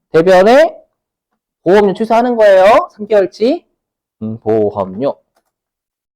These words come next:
백오십. 요게 십이 개월 잡았던 거에서 구 개월만 인식해야 되니까 삼 개월치 취소.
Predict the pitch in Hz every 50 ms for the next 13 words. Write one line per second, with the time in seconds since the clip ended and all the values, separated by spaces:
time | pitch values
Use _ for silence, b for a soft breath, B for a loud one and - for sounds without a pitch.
0 | _ _ _ _ _ _ _ _ _ _ _ _ _ _ _ _ _ _ _ _
1 | - 92 95 104 104 95 - 85 78 85 104 131 170 240 - _ _ _ _ _
2 | _ _ _ _ _ _ _ _ _ _ _ _ _ _ _ _ _ _ _ _
3 | _ _ _ _ _ _ _ _ _ _ _ _ _ _ _ - 110 110 117 147
4 | 160 170 170 160 - _ _ _ - - - 240 240 277 262 254 233 233 214 202
5 | 196 196 185 180 - - 143 - 160 160 - - 170 165 160 151 139 135 131 131
6 | 135 - 196 185 - _ - 139 147 151 196 196 190 185 185 175 147 143 139 -
7 | 147 - 156 143 139 139 127 120 117 - 131 131 - 185 202 196 214 208 190 202
8 | - - 185 190 185 185 208 - - _